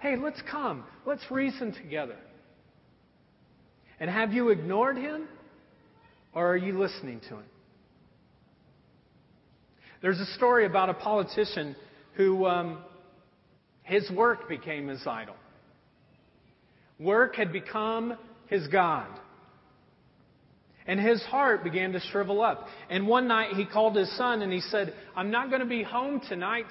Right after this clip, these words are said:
son, to tuck you in." It was the fifth night in a row that he had not, uh, done bedtime with his son. And his son responded, "Well, wake me up when you get home." And his dad said, "No."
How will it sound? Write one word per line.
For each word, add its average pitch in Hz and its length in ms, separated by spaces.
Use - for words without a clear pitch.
son, 147 340
to 165 100
tuck 180 320
you 202 180
in." 196 220
It 202 60
was 202 220
the 185 120
fifth 269 460
night 240 340
in 233 60
a 220 60
row 202 440
that 165 120
he 220 160
had 208 120
not, 202 280
uh, 160 160
done 180 320
bedtime 165 480
with 151 140
his 156 160
son. 160 320
And 170 180
his 185 220
son 214 180
responded, 208 560
"Well, 196 180
wake 233 300
me 240 180
up 247 220
when 185 120
you 180 100
get 190 220
home." 190 360
And 170 80
his 165 140
dad 208 260
said, 208 260
"No." 226 380